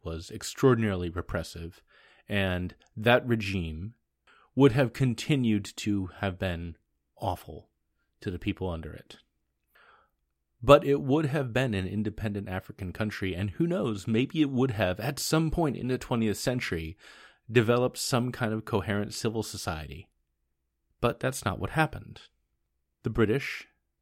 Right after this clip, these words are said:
they came into Sudan, they wanted to modernize the place,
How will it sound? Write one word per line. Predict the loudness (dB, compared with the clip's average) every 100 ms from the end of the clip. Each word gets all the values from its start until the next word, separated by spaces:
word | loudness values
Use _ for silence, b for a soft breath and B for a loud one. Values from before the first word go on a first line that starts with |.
| _ -2
they | -2
came | 0 0
into | 0 -2
Sudan, | -2 -2 -4 -4 -8 -12 _ _ _ b b b b b b b _
they | 0 2 2 0 -2 _ _ -6
wanted | 0 0 0
to | -2
modernize | 0 0 0 -4 -6 -8
the | -14
place, | -10 -8 -8 -10 -14 -16